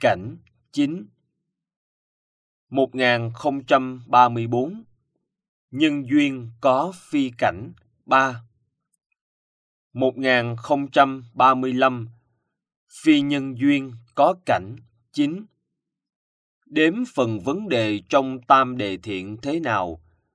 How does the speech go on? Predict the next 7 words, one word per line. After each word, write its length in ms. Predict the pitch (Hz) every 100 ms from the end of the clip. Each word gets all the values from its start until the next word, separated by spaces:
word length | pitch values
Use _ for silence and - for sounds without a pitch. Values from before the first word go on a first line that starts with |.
| _ -
thì 340 | 139 120 113 113
thuận 300 | 127 107 113 117
tùng, 380 | 117 104 87 82 _ _ _ _
đối 320 | 113 117 165
lập, 240 | 175 110 - _ _ _ _ _ _ _
thuận 320 | - 117 107 117
nghịch, 180 | 113